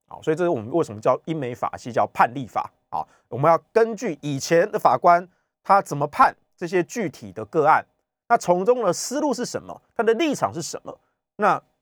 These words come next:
现在的法官如果没有特殊的原因，就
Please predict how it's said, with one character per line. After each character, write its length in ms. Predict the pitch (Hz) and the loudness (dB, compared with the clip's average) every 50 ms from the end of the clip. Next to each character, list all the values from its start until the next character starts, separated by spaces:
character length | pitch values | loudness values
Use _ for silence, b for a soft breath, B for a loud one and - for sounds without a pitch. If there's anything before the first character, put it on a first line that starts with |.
| _ _ | _ _
现 300 | - - - - 226 180 | -8 -2 2 2 2 4
在 120 | 220 185 | 4 2
的 100 | 143 131 | 2 0
法 200 | - - 95 95 | -2 -4 -4 -4
官 300 | 98 - 139 131 120 135 - _ _ _ _ | 0 2 2 2 2 0 -6 _ _ _ _
如 120 | - 160 214 | -8 -6 0
果 140 | 190 170 143 | 2 2 2
没 280 | 143 143 160 214 311 | 2 0 0 0 2
有 120 | 330 247 - | 2 0 2
特 180 | - 226 190 | 2 0 0
殊 160 | 151 - 185 | 0 -4 -4
的 100 | 175 135 | -2 -2
原 200 | 120 117 110 113 | -2 -2 -4 -4
因， 200 | 135 147 147 143 139 b b b b | -4 -6 -6 -8 -10 b b b b
就 100 | - 170 | -6 -6